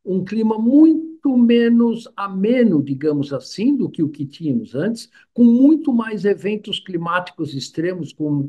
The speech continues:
grandes secas e grandes inundações,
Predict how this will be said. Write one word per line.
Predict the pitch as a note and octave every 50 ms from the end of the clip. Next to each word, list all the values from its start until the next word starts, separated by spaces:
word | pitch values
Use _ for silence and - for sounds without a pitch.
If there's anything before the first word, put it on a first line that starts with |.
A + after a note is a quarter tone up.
| D3
grandes | C#3 D3+ F3 G3+ G#3 E3+ D#3+ D3+ - - -
secas | - E3+ D3+ - - C3 A#2 - C3
e |
grandes | B2 A#2 D3+ F#3+ G#3 G3 D#3+ C#3+ B2
inundações, | C#3+ D3+ C#3+ C#3 C#3 B2 C3+ C3+ - - - D#3 E3 F#3+ G3+ G3